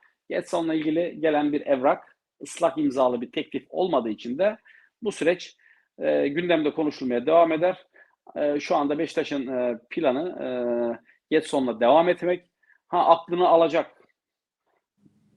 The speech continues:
Paraya da ihtiyaç var bu dönemde. Sıcak para girişini sağlayacak, e, hedeflerinden de kopmayacak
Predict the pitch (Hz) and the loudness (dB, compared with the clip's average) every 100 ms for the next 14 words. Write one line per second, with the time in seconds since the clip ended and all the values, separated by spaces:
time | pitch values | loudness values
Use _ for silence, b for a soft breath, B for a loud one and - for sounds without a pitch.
0 | _ - 151 170 160 147 - 156 - 135 | _ -2 2 2 0 -2 0 -2 -2 -6
1 | 123 127 123 123 143 139 147 156 151 143 | -6 -8 -8 -8 -10 -4 -2 0 0 0
2 | 135 123 135 139 135 131 131 - _ _ | -2 -4 -2 0 0 0 -4 -6 _ _
3 | _ _ - 117 117 113 147 156 160 151 | _ _ -10 -4 -2 0 0 0 0 -2
4 | 147 143 - 156 147 135 120 120 | -2 -2 -2 -4 -2 -2 -2 -6